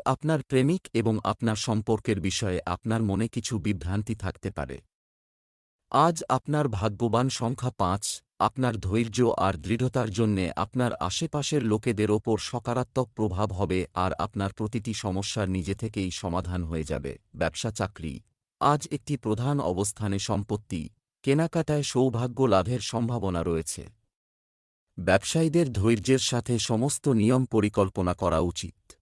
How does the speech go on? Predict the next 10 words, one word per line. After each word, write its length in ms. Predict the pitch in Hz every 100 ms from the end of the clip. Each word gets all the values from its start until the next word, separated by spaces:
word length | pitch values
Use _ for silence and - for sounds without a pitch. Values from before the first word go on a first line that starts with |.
| _ _ _ _ _ _ _ _ _ _
আজ 280 | 101 139 160 -
কর্মক্ষেত্রে 760 | 139 127 147 156 156 - 98 73 - _ _ _ -
আপনি 300 | 170 165 175
একজন 320 | 165 123 147 139
ঊর্ধ্বতন 560 | 135 139 127 135 139 143
কর্মকর্তার 800 | 131 107 104 110 117 110 - 95
কৃপায় 460 | - 123 113 90 90 -
আপনার 360 | 98 117 110 104
অমীমাংসিত 680 | 101 110 131 120 120 127 113 104
কাজ 200 | 95 87